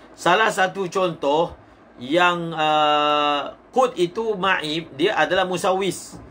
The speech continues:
Maka disebut secara asing. Ha. Sedangkan dia dah termasuk dah. Maka ini dalam balaghah dipanggil atful khas alal am.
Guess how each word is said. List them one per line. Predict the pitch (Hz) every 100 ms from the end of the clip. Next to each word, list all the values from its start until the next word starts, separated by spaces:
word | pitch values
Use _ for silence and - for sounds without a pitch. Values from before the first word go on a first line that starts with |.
| - - - - -
Maka | 143 151 185
disebut | 165 165 175 156 226 -
secara | 180 - 170 180
asing. | 160 - 170 120 - - - -
Ha. | 110 107 104
Sedangkan | 104 123 147 165 160
dia | 160 175
dah | 151
termasuk | 165 165 - 190
dah. | 175 196 - - - - -
Maka | 139 135 147
ini | 151 165 180
dalam | 156 147 147
balaghah | 143 143 143 180 165
dipanggil | 147 143 143 175
atful | - 143 135 113 160 196 -
khas | - 156 147 143 -
alal | 135 135 127
am. | 120 123